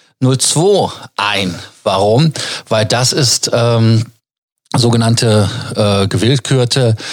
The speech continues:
äh, äh, Reisen oder auch Package Deals, also diese ganzen Pauschalreisen. Jetzt gibt es in, dann im Punkt zwei,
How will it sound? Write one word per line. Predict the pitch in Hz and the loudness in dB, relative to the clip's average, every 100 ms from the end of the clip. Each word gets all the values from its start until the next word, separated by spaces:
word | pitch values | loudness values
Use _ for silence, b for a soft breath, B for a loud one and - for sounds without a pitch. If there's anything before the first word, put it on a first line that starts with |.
| B B B | B B B
äh, | - | -2
äh, | |
Reisen | 107 110 117 107 95 104 117 110 113 | 0 2 2 2 0 0 0 2 2
oder | 113 87 | 2 0
auch | 98 98 139 - | 0 0 -2 -2
Package | - 131 143 120 - 120 - | -2 0 -2 -2 -2 -4 -4
Deals, | 104 117 147 147 - - B B B B | -2 2 2 2 -2 -4 B B B B
also | 107 110 113 | -2 0 2
diese | 107 107 117 | 0 0 0
ganzen | 110 107 - 120 | 2 2 0 0
Pauschalreisen. | 104 - 92 90 101 90 85 95 - 131 - B B B B B B B _ _ _ _ _ - | 0 -2 -2 -2 -2 -2 0 0 0 -2 -6 B B B B B B B _ _ _ _ _ -4
Jetzt | 165 - - | -2 -2 0
gibt | 151 135 147 | -2 0 0
es | 123 - - B B _ _ _ | 0 -2 -6 B B _ _ _
in, | 139 120 | -2 0
dann | 117 117 | 0 0
im | 123 107 | 0 0
Punkt | 123 104 | 0 0
zwei, | - - 104 113 147 | -2 -2 -2 0 0